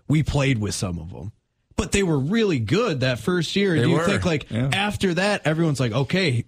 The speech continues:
Speaker 1: sky's the limit," and then it just never really, but maybe that was the thing. <clears throat> The expectations were sky high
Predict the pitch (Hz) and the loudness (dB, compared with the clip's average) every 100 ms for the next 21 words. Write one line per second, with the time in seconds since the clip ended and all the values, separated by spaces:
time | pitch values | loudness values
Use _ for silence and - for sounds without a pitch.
0 | - - 156 143 147 123 135 185 143 117 | -4 -2 0 0 0 0 0 0 0 -2
1 | - 131 135 135 131 123 110 _ _ _ | -4 0 2 2 2 2 -2 _ _ _
2 | _ - 139 - 156 127 139 139 131 123 | _ -4 -2 0 0 2 2 2 2 2
3 | 127 135 135 127 170 202 160 190 214 190 | 4 4 2 2 0 0 2 0 2 0
4 | 185 156 135 135 175 156 107 - 120 - | 0 0 0 0 0 0 0 -2 -4 -2
5 | 151 143 156 120 - 143 139 127 110 120 | -2 0 -2 -2 0 0 2 0 2 0
6 | 123 - - - - 120 98 95 120 117 | 0 -6 -10 -6 -2 0 0 0 0 -2
7 | 87 | -4